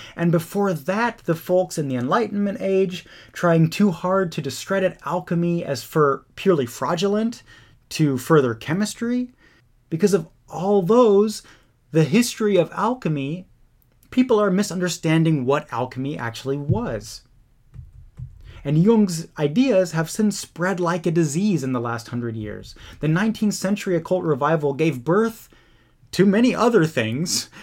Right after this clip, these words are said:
but amongst those things, the, the whole Nazi Party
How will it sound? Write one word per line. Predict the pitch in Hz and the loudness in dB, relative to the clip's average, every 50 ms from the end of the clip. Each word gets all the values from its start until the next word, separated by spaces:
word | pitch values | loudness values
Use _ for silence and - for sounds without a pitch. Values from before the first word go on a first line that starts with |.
| - - _ | -20 -6 _
but | - 156 156 160 - - | 2 2 2 0 -2 -4
amongst | - 151 151 165 214 247 254 240 - - - | -2 0 2 4 4 4 4 2 2 2 2
those | 160 143 131 127 - | 2 2 2 0 -2
things, | - 127 120 120 139 156 - - - - - _ - | -4 -4 -4 -4 -4 -6 -10 -14 -20 -20 -8 _ 0
the, | 151 156 160 | 0 2 2
the | 156 151 131 | 0 -2 0
whole | 139 202 226 | 2 2 4
Nazi | 208 175 180 180 190 202 - - 196 190 | 4 2 0 -2 -4 -8 -6 -4 -4 -4
Party | 165 - - 170 175 165 170 165 160 - - | -2 0 0 2 2 4 2 2 0 -2 -6